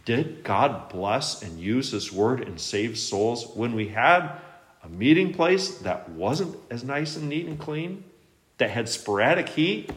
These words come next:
and no air conditioning? He did. He did. God doesn't save by externals. He saved through the message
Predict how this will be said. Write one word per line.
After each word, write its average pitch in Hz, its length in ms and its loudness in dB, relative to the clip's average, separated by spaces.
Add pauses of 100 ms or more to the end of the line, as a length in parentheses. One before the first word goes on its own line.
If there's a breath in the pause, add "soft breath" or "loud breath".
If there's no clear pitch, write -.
(100)
and 107 260 -2
no 147 220 2
air 165 140 0
conditioning? 208 680 2 (260 soft breath)
He 127 160 0
did. 190 500 4 (1700)
He 107 120 -6
did. 127 460 2 (1200)
God 170 280 6
doesn't 208 300 6
save 220 380 6
by 120 160 8
externals. 151 720 4 (360 loud breath)
He 139 180 -6
saved 202 600 6
through 160 140 2
the 127 100 0
message 185 840 2